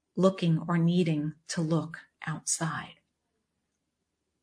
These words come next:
And so you can see and feel how when you have this combination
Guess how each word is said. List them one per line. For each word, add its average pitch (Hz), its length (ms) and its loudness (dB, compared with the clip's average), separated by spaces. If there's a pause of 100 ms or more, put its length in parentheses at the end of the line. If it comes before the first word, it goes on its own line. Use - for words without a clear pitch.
(720)
And 180 160 6
so 196 220 4
you 196 180 4
can 196 220 2
see 185 340 2
and 165 160 2
feel 170 420 -2
how - 260 -2
when 196 500 6
you - 380 -4 (180)
have 190 400 -2
this 170 180 2
combination 175 1080 2